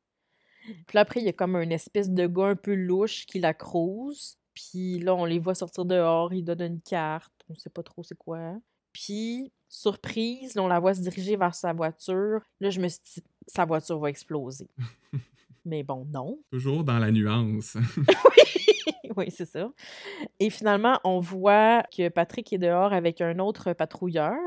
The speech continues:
Speaker 2: Un autre nouveau patrouilleur qui n'est pas Justine ou Nestlé, hein ?
Speaker 1: Non, un nouveau qu'on n'avait pas vu, je pense.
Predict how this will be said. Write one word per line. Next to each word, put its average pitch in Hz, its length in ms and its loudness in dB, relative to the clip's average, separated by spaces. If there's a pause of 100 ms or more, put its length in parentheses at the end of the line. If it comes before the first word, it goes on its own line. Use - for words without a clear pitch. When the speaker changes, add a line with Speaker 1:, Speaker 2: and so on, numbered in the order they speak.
(260)
Speaker 2:
Un 113 180 -2
autre 143 260 0
nouveau 135 400 6
patrouilleur 139 600 -2
qui - 140 -8
n'est 127 180 2
pas 131 200 -2
Justine 127 560 -4
ou 123 80 2
Nestlé, 120 640 -2
hein ? 160 160 -6 (260)
Speaker 1:
Non, 180 240 -4 (140)
un 165 180 -6
nouveau 170 460 -8 (160)
qu'on 175 140 -10
n'avait 165 200 -4
pas 196 140 -2
vu, 170 180 -4
je 269 100 -6
pense. 240 500 -12